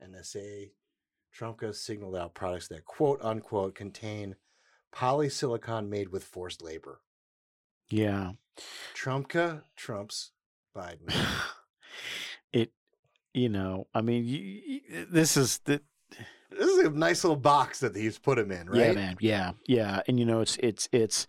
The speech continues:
Speaker 2: it's bad enough. Um, Jason Bordoff over at the Columbia, whatever.
Speaker 1: Yeah, I just rolled my eyes for
Speaker 2: Y-,
Speaker 1: our
Speaker 2: yeah,
Speaker 1: listeners.
Speaker 2: yeah. Um, he wrote an interesting thing the other day about America needs a green industrial policy.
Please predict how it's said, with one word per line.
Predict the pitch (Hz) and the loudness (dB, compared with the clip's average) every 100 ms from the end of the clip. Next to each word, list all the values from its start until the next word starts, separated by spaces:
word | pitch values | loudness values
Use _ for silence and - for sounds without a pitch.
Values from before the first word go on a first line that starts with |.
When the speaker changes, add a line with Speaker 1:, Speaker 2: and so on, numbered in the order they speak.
| - - - - | -10 -20 -14 2
Speaker 2:
it's | 131 - | 2 6
bad | 139 139 139 | 6 8 6
enough. | 123 110 - | 4 0 0
Um, | 107 95 | -2 2
Jason | 123 120 113 | 4 4 2
Bordoff | 101 104 107 110 107 | 2 2 4 2 2
over | 107 101 | 0 2
at | 101 | 0
the | - 92 | 0 -2
Columbia, | - 98 98 101 98 92 90 85 - _ _ | -2 -2 0 2 2 0 -4 -8 -18 _ _
whatever. | 87 87 92 92 92 92 92 | -8 -6 -4 -2 -2 -2 -4
Speaker 1:
Yeah, | - - _ 85 | -8 -16 _ -16
I | |
just | 90 87 | -12 -12
rolled | 90 80 | -12 -14
my | 78 73 76 | -14 -14 -14
eyes | 78 73 - - | -12 -12 -14 -12
for | - | -2
Speaker 2:
Y-, | 156 | 0
Speaker 1:
our | 170 | 2
Speaker 2:
yeah, | 143 123 | 4 6
Speaker 1:
listeners. | 120 107 107 107 - 127 - | 4 4 0 -2 -6 -6 0
Speaker 2:
yeah. | 117 | 2
Um, | 107 107 110 - - - | 2 -2 -6 -16 -20 -8
he | - 170 | 4 6
wrote | 165 131 | 8 6
an | 131 | 6
interesting | 127 123 - 117 | 4 2 2 0
thing | 104 117 | 2 2
the | 110 107 | 4 2
other | 107 | 2
day | 98 110 | 2 2
about | 110 107 101 - | 2 2 0 -2
America | 113 110 110 - 98 | 0 2 2 -2 -2
needs | 107 98 | 0 0
a | 101 | -2
green | 104 107 120 123 117 | -2 0 2 4 2
industrial | 104 107 107 - 104 90 | 2 2 2 0 0 0
policy. | - 90 85 82 - 98 | -2 -2 0 -2 -2 -4